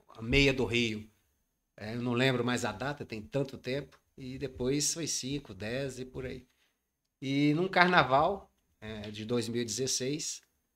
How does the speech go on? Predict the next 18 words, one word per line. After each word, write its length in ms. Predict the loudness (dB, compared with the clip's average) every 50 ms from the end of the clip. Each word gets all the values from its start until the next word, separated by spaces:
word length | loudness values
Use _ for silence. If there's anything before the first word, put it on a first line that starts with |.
| _ _ _ _ -12
é, 180 | -10 -8 -6
alguns, 800 | -6 -6 -6 -4 -2 0 0 0 0 0 -2 -6 -8 -10 -12 -14 _ _ _ _ _
é, 200 | -12 -12 -10 -10
maratonistas, 760 | -10 -8 -6 -6 -6 -4 -6 -6 -4 -4 -4 -4 -4 -4 -4
existia 340 | -4 -4 -6 -8 -8 -6 -8
o 40 | -6
João 220 | -4 -4 -4 -4
Galo, 400 | -4 -2 -2 0 0 0 -2 -4
que 160 | -8 -8 -8 -8
é 40 |
aluno 380 | -6 -6 -6 -8 -8 -8 -8 -10
do 100 | -10 -12
theo, 400 | -10 -10 -8 -6 -6 -8 -10 -12 _ _ _ _ _ _ _ _ _ _ _ _ _ _
e 720 | -12 -8 -6 -6 -4 -4 -4 -4 -6 -6 -6 -6 -8 -8 -10 -10
tinha 200 | -8 -6 -6 -6
mais 200 | -6 -6 -8 -8
um 40 | -8
rapaz, 680 | -8 -8 -10 -8 -8 -6 -6 -6 -8 -8 -10 -10 -12